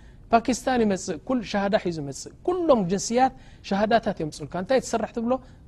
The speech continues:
ያዕኒ መሃንድስ፣ መምህር፣ ገለመለ፣ ሜካኒክ ገለ ብለካ። ሓበሻ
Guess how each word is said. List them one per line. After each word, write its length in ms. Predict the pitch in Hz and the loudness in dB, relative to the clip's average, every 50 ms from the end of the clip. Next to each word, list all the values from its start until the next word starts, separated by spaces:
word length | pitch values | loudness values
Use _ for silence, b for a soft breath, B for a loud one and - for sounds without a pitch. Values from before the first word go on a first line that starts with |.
| B - - | B -14 -6
ያዕኒ 200 | - 190 185 208 214 208 | -6 -4 -2 -4 -4 -4
መሃንድስ፣ 540 | 208 170 143 151 165 165 160 151 170 160 - - - - - | -4 -6 -4 -4 -6 -6 -4 -6 -6 -6 -8 -10 -12 -14 -8
መምህር፣ 360 | - 160 170 170 160 165 165 - | -4 -4 -4 -4 -4 -6 -10 -8
ገለመለ፣ 440 | - - 165 170 175 170 170 165 165 165 156 | -4 -4 -2 -2 -2 -2 -2 -4 -4 -6 -8
ሜካኒክ 420 | 165 175 170 - 180 165 175 170 156 | -6 -6 -6 -6 -6 -6 -6 -8 -6
ገለ 160 | 160 175 190 220 | -4 0 0 0
ብለካ። 240 | 196 170 151 - - 127 - B B B B B B B | 0 0 -4 -4 -6 -14 -16 B B B B B B B
ሓበሻ 260 | - 202 208 226 - | -2 0 2 2 2